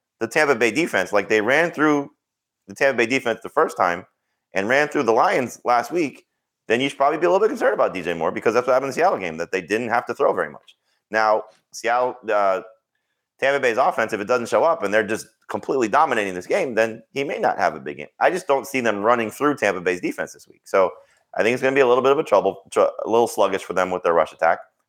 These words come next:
they'll still get production. You should still start Deontay Foreman as a low-end number two running back. But I think D J Moore will still get probably seven, eight targets. I think he'll come through with five or six catches. I think he'll get you seventy, eighty yards and score a touchdown.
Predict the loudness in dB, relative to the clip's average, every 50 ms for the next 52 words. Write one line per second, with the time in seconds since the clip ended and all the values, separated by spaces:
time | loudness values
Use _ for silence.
0 | _ 0 0 0 2 2 2 2 0 0 0 0 2 2 0 0 -4 -10 -10 -10
1 | -10 -12 -6 -4 -4 -2 0 0 -2 0 2 0 0 0 0 -2 -4 -4 -4 -2
2 | -2 -4 -4 -2 0 2 2 2 0 0 -4 -6 -8 -10 -10 -8 -10 -8 -4 -2
3 | -2 -2 -2 -6 _ _ _ _ _ _ _ 0 2 2 2 2 -2 -8 -18 _
4 | _ _ _ _ _ _ _ _ _ _ -20 -8 -2 -2 0 0 0 0 -2 0
5 | 0 0 0 2 2 2 2 2 0 0 0 0 0 0 0 0 0 0 0 0
6 | 0 0 0 -2 -4 -8 _ _ _ _ _ _ _ _ _ _ _ _ _ -4
7 | -2 -2 0 0 0 0 0 2 2 2 2 0 0 0 -2 -2 -2 -6 -4 -2
8 | -2 -2 -2 -2 0 0 0 0 2 0 0 0 0 -4 -8 -8 -4 0 0 0
9 | 0 -2 -4 -2 -2 -2 -2 -2 -4 -2 -2 -2 -2 -2 -4 -2 0 0 0 2
10 | 2 2 2 2 2 2 2 0 0 -2 -2 0 0 0 -2 -4 -8